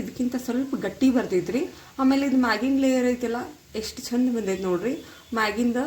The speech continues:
ಕ್ರಿಸ್ಪಿ ಇರ್ತೈತಿ, ಒಳಗಿನ ಸಾಫ್ಟ್ ಇರ್ತೈತಿ, ತಿನ್ನೋ ಹೊತ್ನ್ಯಾಗ ಭಾಳ ಮಜಾ ಬರ್ತೈತಿ. ಇದನ್ನೆಲ್ಲರೂ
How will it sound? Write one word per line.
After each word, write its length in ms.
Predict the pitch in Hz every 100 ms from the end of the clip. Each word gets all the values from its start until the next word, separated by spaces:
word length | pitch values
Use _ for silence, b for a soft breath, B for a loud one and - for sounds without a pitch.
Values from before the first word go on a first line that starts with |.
| 370 - -
ಕ್ರಿಸ್ಪಿ 300 | 233 220 - 233
ಇರ್ತೈತಿ, 280 | 220 202 254 226
ಒಳಗಿನ 300 | 196 226 233 226
ಸಾಫ್ಟ್ 280 | 208 214 233
ಇರ್ತೈತಿ, 380 | - 185 185 294 349 B B -
ತಿನ್ನೋ 260 | 214 208 226
ಹೊತ್ನ್ಯಾಗ 360 | 214 214 220 214 180
ಭಾಳ 220 | 180 185 233 240
ಮಜಾ 220 | 180 185 175
ಬರ್ತೈತಿ. 420 | 165 170 160 247 415 B B B -
ಇದನ್ನೆಲ್ಲರೂ 560 | 220 226 208 196 233 262